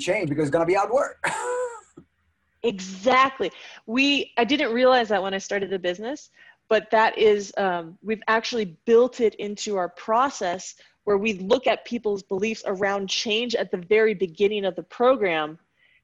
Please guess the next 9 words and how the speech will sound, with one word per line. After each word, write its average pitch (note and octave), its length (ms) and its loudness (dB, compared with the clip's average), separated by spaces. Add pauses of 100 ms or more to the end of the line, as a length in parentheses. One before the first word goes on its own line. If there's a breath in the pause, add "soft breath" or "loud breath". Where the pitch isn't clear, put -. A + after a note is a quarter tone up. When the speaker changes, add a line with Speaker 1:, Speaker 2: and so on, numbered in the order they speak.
(140)
Speaker 2:
clear C#4+ 580 4
all C4 240 6
of G#3+ 120 2
those G#3 340 4
out, A3+ 460 0 (360 soft breath)
and A3 140 -2
that A#3+ 180 2
allows A3+ 580 4
them F#3+ 460 -4